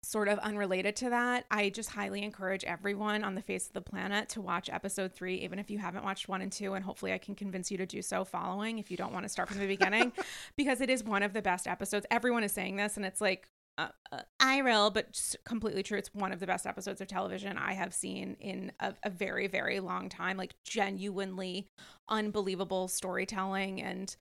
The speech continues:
Speaker 1: so much else. So I highly encourage it. But I also have to say, because I was h-, sobbing so heavily,
Speaker 2: You feel, you
Speaker 1: weeping,
Speaker 2: feel cleansed.
Speaker 1: I feel cleansed. And, like, I think a part of that, because I really have had a lot of rage about, um,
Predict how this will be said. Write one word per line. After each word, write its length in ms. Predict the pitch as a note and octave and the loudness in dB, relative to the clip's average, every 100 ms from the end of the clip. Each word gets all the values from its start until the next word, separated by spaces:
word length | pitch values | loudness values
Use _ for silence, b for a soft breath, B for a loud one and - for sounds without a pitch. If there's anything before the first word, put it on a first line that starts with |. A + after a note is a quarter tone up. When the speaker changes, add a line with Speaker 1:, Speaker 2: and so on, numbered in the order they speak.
| _ _ - | _ _ -6
Speaker 1:
so 260 | - G3 F#3+ | 0 2 4
much 240 | F#3+ - - | 2 0 4
else. 360 | F3+ F#3+ A#3 | 6 6 4
So 140 | - A3 | 4 8
I 100 | G3 | 8
highly 280 | F#3+ F#3+ F#3+ | 8 4 2
encourage 320 | G3+ F#3+ F#3+ | 0 2 2
it. 80 | A3+ | 4
But 80 | |
I 60 | G3+ | 6
also 260 | G3 G3+ G#3 | 6 4 0
have 60 | |
to 80 | - | 0
say, 120 | G#3+ | 0
because 280 | G3 G3+ G#3+ | 0 -2 0
I 60 | G3+ | 2
was 220 | G#3+ - - | 2 -4 -10
h-, 180 | - - - | -12 -10 -2
sobbing 500 | - G#3 G#3 F#3+ F#3+ | 4 6 6 4 0
so 220 | - G#3+ | -2 -2
heavily, 600 | G3 G#3+ F3+ E3+ - G#3+ _ _ _ _ - | 2 2 2 -2 -2 -6 _ _ _ _ -10
Speaker 2:
You 240 | G3 E3+ E3+ | 0 4 10
feel, 100 | E3+ | 10
you 60 | |
Speaker 1:
weeping, 240 | A3+ F#3+ A3+ | 12 10 10
Speaker 2:
feel 100 | E3+ | 6
cleansed. 600 | - D3+ B2+ C#3+ - - | 6 0 0 -4 -2 6
Speaker 1:
I 140 | A#3+ | 6
feel 260 | A#3+ C4+ B3 | 6 4 4
cleansed. 520 | B3+ C4+ D4+ A#3 - | 4 2 4 2 0
And, 160 | - A3+ | 0 2
like, 180 | A3+ - | 2 2
I 100 | A3+ | 2
think 200 | A3+ B3 | 2 0
a 80 | B3 | 0
part 360 | - G3+ A3 | 0 2 4
of 100 | B3 | 4
that, 400 | G#3+ F#3+ F#3+ - | 4 6 6 2
because 220 | A#3 A#3 A#3 | -2 0 0
I 40 | |
really 420 | G#3 G3 A#3 B3+ | 0 2 2 4
have 380 | A#3 G#3 G#3 G#3+ | 0 2 4 2
had 260 | A3 G#3 G3 | 2 2 4
a 120 | G#3 | 2
lot 540 | G#3 G#3 G3 F3 G3 - | 2 0 2 4 4 4
of 200 | G#3+ F3+ | 0 0
rage 500 | F3 G3+ A#3+ G3+ E3+ - | 0 4 8 6 4 -2
about, 460 | G3 F#3 F#3 - - - b b _ _ - | 2 6 6 4 -2 -20 b b _ _ 2
um, 500 | G#3+ G3+ G3 G3 | 4 4 2 0